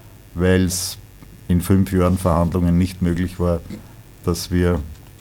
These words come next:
äh, von der öffentlichen Hand eine wesentliche Unterstützung kriegen, weil so eine Instandsetzung von einem siebzig Jahre alten, abgewohnten Haus,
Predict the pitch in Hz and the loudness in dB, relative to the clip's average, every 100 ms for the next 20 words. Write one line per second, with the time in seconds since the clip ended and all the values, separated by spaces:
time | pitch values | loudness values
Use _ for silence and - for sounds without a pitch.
0 | - - - - - - - - 87 87 | -20 -20 -20 -18 -20 -20 -14 -2 0 0
1 | 87 87 87 87 87 90 92 90 85 85 | 0 -2 0 -2 -2 -4 -2 -2 -2 0
2 | 85 95 87 82 - - 85 95 95 95 | -2 -2 -2 -6 -14 -2 0 0 0 -4
3 | 90 92 85 90 - 101 - 113 104 98 | -4 -4 -4 -6 -6 -8 -4 -4 -2 -2
4 | 95 95 - - - - - - - - | -2 -6 -10 -20 -20 -20 -20 -20 -20 -20
5 | - 92 92 - 95 - 101 101 104 101 | -4 0 2 2 0 2 2 4 4 4
6 | - 95 95 95 101 98 104 95 110 101 | 4 2 2 4 2 2 0 2 2 4
7 | 101 95 95 92 - - - - 110 - | 6 6 4 2 -4 -20 -8 2 2 2
8 | - 110 - 95 104 - 95 101 101 107 | -2 -2 4 4 4 4 4 2 0 0
9 | 110 - - 98 92 98 95 101 82 87 | 0 -2 0 2 2 0 0 2 4 4
10 | 110 - | 2 0